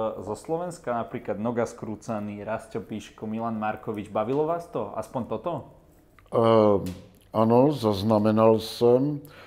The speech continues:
Speaker 2: U pana Markoviče jsem dokonce byl několikrát na návštěvě. A, mm, musím říct, ale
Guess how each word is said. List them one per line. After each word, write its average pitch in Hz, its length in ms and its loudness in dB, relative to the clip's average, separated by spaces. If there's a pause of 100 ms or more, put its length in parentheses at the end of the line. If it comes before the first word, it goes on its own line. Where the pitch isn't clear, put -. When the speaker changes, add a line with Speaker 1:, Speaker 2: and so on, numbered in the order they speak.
(160)
Speaker 2:
U 107 60 -2
pana 127 280 2
Markoviče 147 680 2
jsem 147 300 -2
dokonce 139 640 0
byl 127 520 4 (640)
několikrát 110 880 0
na 104 160 0
návštěvě. 135 1300 4 (1400)
A, 120 280 6 (240)
mm, 113 560 2
musím 131 420 2
říct, 113 540 -4
ale 156 340 2